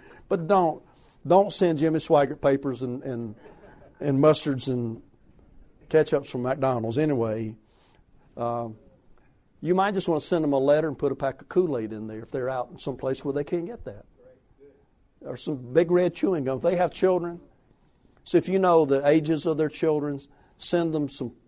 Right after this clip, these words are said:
coloring books or, uh, uh, one of those missionary biographies. Send it out to them and get your people involved in doing that. Pastor Tim Butler in his church, after the conference, they do a notebook on every missionary family,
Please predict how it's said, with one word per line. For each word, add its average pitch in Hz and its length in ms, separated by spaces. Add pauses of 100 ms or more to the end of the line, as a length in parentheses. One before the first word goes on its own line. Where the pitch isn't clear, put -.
coloring 147 360
books 113 320
or, 117 100 (160)
uh, 127 120 (160)
uh, - 60 (240)
one 165 160
of 190 60
those 196 200
missionary 196 340
biographies. 135 420
Send 151 320
it 160 80
out 170 220
to 151 60
them 139 340
and 117 100 (460)
get 170 240
your 175 100
people 165 420
involved 147 400
in 139 120
doing 156 220
that. 151 220 (480)
Pastor 180 300
Tim 165 280
Butler 156 480 (240)
in 143 120
his 196 220
church, 143 400 (120)
after 165 320
the 139 120
conference, 170 460
they 170 200
do 160 240
a 139 160
notebook 143 680
on 135 200
every 160 320
missionary 147 880
family, 185 580